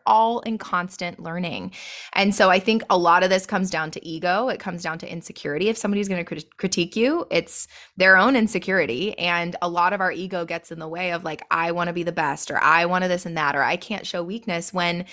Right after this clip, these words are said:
that to me is just a cultural shift that i-, humanity needs to work on, of knowing, like, all of us don't know everything. I don't know. I know I act like I know everything. I really don't. I really don't. And I'm figuring it out. And I'm externally processing through these episodes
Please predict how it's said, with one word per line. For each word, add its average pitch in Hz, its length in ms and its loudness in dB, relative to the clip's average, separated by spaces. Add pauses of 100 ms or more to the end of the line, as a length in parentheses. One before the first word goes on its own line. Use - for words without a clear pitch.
(400)
that 208 260 8
to 208 100 -2
me 185 180 2
is 170 120 -2
just - 180 -6
a 156 40 -2
cultural 156 400 -6
shift - 340 -6
that - 320 -4
i-, 165 60 -6
humanity 175 640 0
needs 233 260 2
to 240 80 2
work 220 260 2
on, 240 320 6
of 175 360 -2
knowing, 202 360 -4
like, 208 220 -10
all 220 220 0
of 254 100 -2
us 269 200 -4
don't 247 200 -6
know 226 180 -4
everything. 190 480 -6
I 190 120 -6
don't 190 160 -6
know. 196 160 -4
I 175 80 0
know 202 100 2
I - 40 2
act 160 260 -2
like 180 100 -6
I 180 80 -4
know 175 120 -4
everything. 180 340 -4
I 180 60 -2
really 165 260 -2
don't. 156 240 -4 (260)
I 160 40 -10
really 160 320 0
don't. 151 200 -8 (500)
And 180 100 4
I'm 185 100 6
figuring 185 380 4
it 170 80 2
out. 156 320 4
And 160 100 0
I'm 165 300 -4
externally 185 480 -2
processing 165 560 -2
through 202 240 -4
these 190 160 0
episodes 156 580 -4